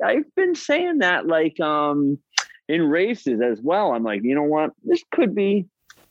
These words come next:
this could be my last race." And as soon as I get across the finish line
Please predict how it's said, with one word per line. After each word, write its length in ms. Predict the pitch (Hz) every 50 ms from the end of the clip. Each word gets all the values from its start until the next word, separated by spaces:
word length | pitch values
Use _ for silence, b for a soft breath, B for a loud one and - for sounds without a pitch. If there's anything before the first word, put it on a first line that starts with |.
| _ _ _ _ _ -
this 80 | 392 330 -
could 140 | - 349 -
be 100 | 302 269
my 140 | 254 254 240
last 420 | 240 233 226 226 220 180 - -
race." 320 | 240 240 226 139 107 - -
And 100 | 123 127
as 140 | 123 -
soon 240 | - - 196 185 185
as 120 | 180 175 185
I 120 | 160 160
get 140 | 151 160 156
across 380 | 147 - - 170 156 147 -
the 60 | - 143
finish 360 | - - 156 151 160 160 -
line 380 | 185 165 160 160 170 180 160